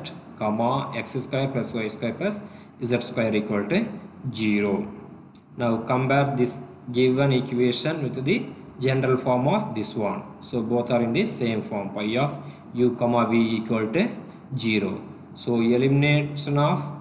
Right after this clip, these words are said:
pi, we can use the, this rule for eliminating five from this equation. So now compare these two equations to get the value of u and v.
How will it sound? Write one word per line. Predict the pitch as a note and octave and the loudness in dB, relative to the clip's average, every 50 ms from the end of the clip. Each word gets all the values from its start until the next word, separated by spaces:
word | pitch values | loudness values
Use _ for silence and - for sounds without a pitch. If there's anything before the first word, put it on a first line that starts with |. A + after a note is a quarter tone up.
| - - - - - - - _ _ _ _ _ _ _ _ - | -14 -18 -20 -20 -20 -20 -20 _ _ _ _ _ _ _ _ 0
pi, | D3 D3 E3 G3 A3 A3+ - - - - - - - - - - _ _ _ - | 2 4 4 4 2 0 -2 -6 -8 -12 -14 -16 -18 -20 -20 -20 _ _ _ -4
we | B2 B2+ B2+ | -2 -2 2
can | C#3+ C#3 C3+ B2+ | 2 2 4 4
use | B2+ B2+ B2+ | 4 2 2
the, | - D#3 F#3+ - - - - - - - - - - - - _ _ _ _ _ _ _ _ _ _ - C#3 | 2 0 0 0 0 -4 -8 -12 -14 -16 -18 -20 -20 -20 -20 _ _ _ _ _ _ _ _ _ _ -4 0
this | C3 C3 C3 - C3 | 2 2 2 2 0
rule | B2 B2 B2 G#2+ F#2+ F#2 - - - - - - - - - - - - _ _ - - | 2 4 4 4 2 0 -2 -6 -10 -12 -14 -16 -20 -20 -20 -20 -20 -20 _ _ -8 -2
for | C3+ C3+ C3 | 0 2 4
eliminating | B2+ A#2+ B2 B2+ B2 B2 B2 A#2 A#2 C#3+ C#3 C3+ | 4 4 2 2 4 4 2 2 2 2 0 0
five | C#3 - A#2+ A#2+ B2 A#2 - | 2 2 2 2 2 2 0
from | A2 B2 D3 A3 C4+ - - - - - - - - | 0 0 0 0 0 -2 -6 -12 -14 -16 -16 -6 0
this | B2+ A#2+ - - | 0 2 2 2
equation. | A#2 A2 - - A2 G2+ G2+ G2 - - G2+ F#2 - - - - - - - - _ _ _ _ _ _ _ _ _ _ _ _ | 0 0 -2 -2 -4 -4 -4 -4 -4 -4 -6 -6 -8 -10 -14 -18 -20 -20 -20 -20 _ _ _ _ _ _ _ _ _ _ _ _
So | _ - B2 | _ -6 -4
now | A#2+ A#2 A2+ | -2 -2 0
compare | - A#2 B2 A#2+ C3 D3+ F#3+ D#3 B2+ | 0 0 2 2 2 2 2 0 0
these | A2+ A#2 A#2 A#2 - - - - - - | 0 2 2 2 0 -4 -6 -8 -8 -2
two | C3 B2+ B2+ | 2 4 4
equations | B2 A#2+ - B2 A#2+ A#2 A#2+ - C#3+ D#3 F3+ C#3+ - - | 4 4 2 2 0 0 0 0 0 0 0 0 -2 -2
to | - B2+ A2+ | -2 -4 -2
get | A2 A#2 A2+ A2+ - | 0 -2 -2 0 0
the | A#2 | 0
value | A2+ A2+ A#2 A2+ A#2 A2+ A2+ A#2+ B2 | 2 2 2 2 2 2 2 2 2
of | C3+ C#3 - A#2+ A#2+ | 2 2 0 -2 -4
u | A2+ A#2 A#2 A#2 A#2 | -2 0 0 0 -2
and | A#2 A2+ A2 G#2 | -4 -6 -4 -4
v. | G#2+ G#2+ G#2 A2 G#2+ G2 F#2+ | -4 -2 0 0 -2 -2 -4